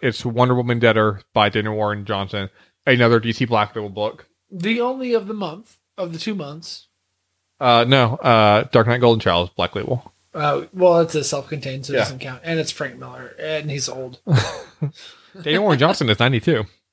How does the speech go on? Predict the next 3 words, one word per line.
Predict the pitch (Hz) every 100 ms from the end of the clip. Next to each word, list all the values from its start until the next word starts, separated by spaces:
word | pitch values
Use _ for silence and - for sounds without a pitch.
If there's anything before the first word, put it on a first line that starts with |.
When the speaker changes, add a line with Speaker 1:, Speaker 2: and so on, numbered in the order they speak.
| _ -
Speaker 2:
<laughs> | 151 - _ _ _ - - 381 - 330 - - - _ _ _ _ -
No, | 247
he's | 156